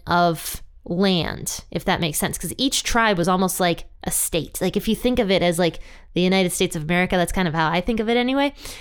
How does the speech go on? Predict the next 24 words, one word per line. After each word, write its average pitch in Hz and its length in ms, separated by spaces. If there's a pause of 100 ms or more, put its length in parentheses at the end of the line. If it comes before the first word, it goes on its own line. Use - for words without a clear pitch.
(420)
or, 196 220
like, 170 320
counties 202 500
or 202 60
something 208 340
like 208 200
that. 220 280 (180)
It - 60
was 190 100
kinda 233 220
similar 190 400
to 156 140
that. 165 260
Each - 260
tribe 190 360
would 170 80
have 180 240
their 175 200
own 175 360
section. - 680
Levi 220 400
didn't 185 280
have 269 360
that. 170 340